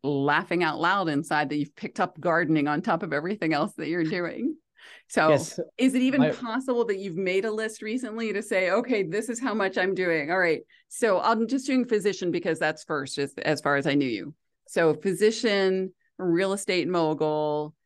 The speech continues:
Speaker 1: uh, entrepreneur with your real estate job, okay, in addition to your real estate, you're a husband, you're a dad twice over, you're a teacher, you're a nocturnal hospitalist,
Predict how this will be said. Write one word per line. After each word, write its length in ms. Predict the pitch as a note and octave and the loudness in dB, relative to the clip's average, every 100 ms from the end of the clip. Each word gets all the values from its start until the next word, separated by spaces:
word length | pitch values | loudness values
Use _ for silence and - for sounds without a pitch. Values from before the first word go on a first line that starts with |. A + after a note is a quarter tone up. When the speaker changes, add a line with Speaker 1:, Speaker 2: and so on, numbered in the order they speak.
| _ - | _ -4
Speaker 1:
uh, 40 | |
entrepreneur 1300 | D#3 D3 C#3 F3 F#3+ G#3+ - G3 F3 D#3+ D3+ D3 D3 D#3 - | 0 2 2 2 0 -2 -4 0 2 2 0 -2 -4 -8 -4
with 300 | D#3+ D#3+ D#3+ | -2 -2 -2
your 300 | D#3 D3+ C#3+ | -2 -2 -2
real 240 | F3 B3+ | -2 0
estate 360 | A3+ - C3+ - | -2 -4 -8 -6
job, 360 | C3 F#2+ F#2+ A3 E3 - | -4 -2 -2 -4 -6 -6
okay, 300 | E3+ E3+ D3+ | -4 0 0
in 80 | D3+ | 0
addition 360 | C#3+ D#3 D#3 D3 | 0 -2 -2 -2
to 40 | |
your 80 | C#3 | -2
real 140 | C#3 | -4
estate, 380 | C#3+ C#3+ E3 F3 _ - - | -4 -2 -2 -4 _ -20 -6
you're 260 | E3 E3 | 0 4
a 60 | D#3+ | 4
husband, 680 | D#3+ F3+ C#3 - C3+ F#3 G3+ - _ | 2 0 -2 -2 -4 -2 -4 -10 _
you're 180 | F3 E3 | 0 4
a 100 | E3 | 4
dad 400 | D#3+ D#3+ F3+ F#3+ | 4 2 2 -2
twice 380 | - G3 G3+ - | -2 0 0 -2
over, 500 | D3 C3+ C#3 F#3 C4 _ - - | -4 -4 -6 -6 -8 _ -20 -4
you're 240 | E3+ E3+ | 2 4
a 80 | D#3+ | 4
teacher, 480 | D#3+ G#3+ F#3+ - E3+ | 0 -2 -2 2 4
you're 220 | D#3+ D#3+ | 4 4
a 60 | D#3 | 4
nocturnal 540 | D#3+ D#3+ A3+ A3 G#3 | 2 0 -2 0 0
hospitalist, 1000 | D3+ C#3+ - C3+ C3 A#2 C3+ C4 - - | 0 -4 -6 -8 -6 -2 -2 -4 -8 -18